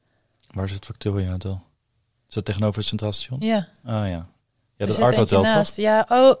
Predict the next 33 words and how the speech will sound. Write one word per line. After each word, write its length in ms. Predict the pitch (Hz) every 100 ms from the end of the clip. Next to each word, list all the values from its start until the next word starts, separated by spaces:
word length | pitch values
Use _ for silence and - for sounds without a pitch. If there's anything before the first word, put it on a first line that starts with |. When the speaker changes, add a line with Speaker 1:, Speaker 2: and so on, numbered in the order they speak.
| _
Speaker 2:
is 140 | 233
dat 120 | 240 214
het 80 | 233
Art 120 | 254
Hotel? 220 | 247 254
Ja, 180 | 240 220
waar, 220 | 226 202
wat, 180 | 220 -
waar 300 | 214 214 214
de 260 | 214 214 220
voorgevel 520 | - 240 - 185 185
in 60 | 180
de 80 |
fik 200 | 170 185
stond. 280 | - 175 170
Een 80 | - _ _ _ _ _ _
Speaker 1:
Ja, 80 | 120
Speaker 2:
paar 100 | 190
Speaker 1:
volgens 40 | 185
Speaker 2:
jaar 80 | 196
Speaker 1:
mij 40 |
is 20 | 202
dat, 100 | 190
Speaker 2:
geleden. 320 | 185 185 185
Speaker 1:
volgens 240 | - - 101
mij 80 | 98
is 40 |
dat 80 | 98
Speaker 2:
Van 80 | 101
Speaker 1:
Art 80 | 95
Speaker 2:
jaar. 80 | 95 101 95
Speaker 1:
Hotel, 200 | 101 95
ja. 220 | 104 101